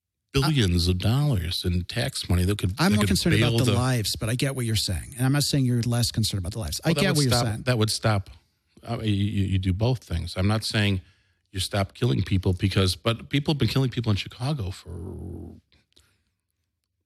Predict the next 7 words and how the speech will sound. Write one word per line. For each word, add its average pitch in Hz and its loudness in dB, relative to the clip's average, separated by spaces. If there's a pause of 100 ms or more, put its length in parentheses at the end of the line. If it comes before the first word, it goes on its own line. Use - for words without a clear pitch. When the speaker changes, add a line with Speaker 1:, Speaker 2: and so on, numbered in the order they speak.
(200)
Speaker 2:
But, 170 2
you 165 2
know, 151 2
you, 165 0
you 151 2
by 127 0
profession 117 0